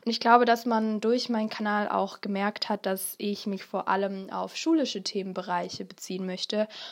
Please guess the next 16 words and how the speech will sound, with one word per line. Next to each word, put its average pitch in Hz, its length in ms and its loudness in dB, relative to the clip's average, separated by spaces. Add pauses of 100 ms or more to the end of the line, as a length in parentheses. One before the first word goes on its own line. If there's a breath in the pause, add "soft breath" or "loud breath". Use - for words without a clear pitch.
(180 loud breath)
Und 208 720 4
komme 294 180 4
jetzt 302 140 4
noch 262 160 2
zurück 233 400 -2
zu - 120 -6
meinem 196 520 -2
Podcast, - 840 -6
denn 226 460 2 (360 loud breath)
ich 247 140 0
finde 320 220 4
es 311 160 -6
sehr 226 800 4
toll, 226 680 2
Podcasts 226 500 -4
anzuhören. 254 800 0